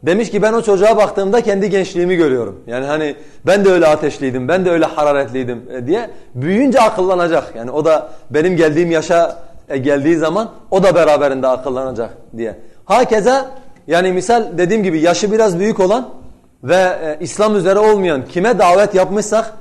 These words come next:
kendi ehlimiz olsun, kendi yakınlarımız olsun, tanımadıklarımız olsun, bize aynı şeyi söylemişler.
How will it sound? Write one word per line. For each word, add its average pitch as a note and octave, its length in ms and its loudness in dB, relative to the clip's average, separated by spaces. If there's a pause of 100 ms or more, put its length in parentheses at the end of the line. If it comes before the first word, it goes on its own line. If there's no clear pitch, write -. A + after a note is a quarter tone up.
(200)
kendi F3 240 0
ehlimiz F3 440 2
olsun, F3 260 -2
kendi E3 280 -2
yakınlarımız D#3+ 600 0
olsun, E3+ 360 -2 (300)
tanımadıklarımız D#3+ 800 -2
olsun, G3+ 300 -4
bize G#3 160 0
aynı A3+ 260 0
şeyi F#3 200 2
söylemişler. A2+ 560 -2